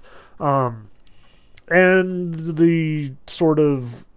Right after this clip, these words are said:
exposure continues here as the, the show concludes.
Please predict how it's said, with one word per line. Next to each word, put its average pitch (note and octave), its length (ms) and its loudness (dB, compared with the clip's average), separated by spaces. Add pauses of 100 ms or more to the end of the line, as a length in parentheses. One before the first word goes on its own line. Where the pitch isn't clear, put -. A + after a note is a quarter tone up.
exposure D3+ 1000 -2
continues B2+ 1000 -8
here A#2+ 500 -4
as A#2+ 520 -6
the, A#2 280 -10
the A2+ 180 -12
show A#2+ 320 -6
concludes. A2+ 840 -10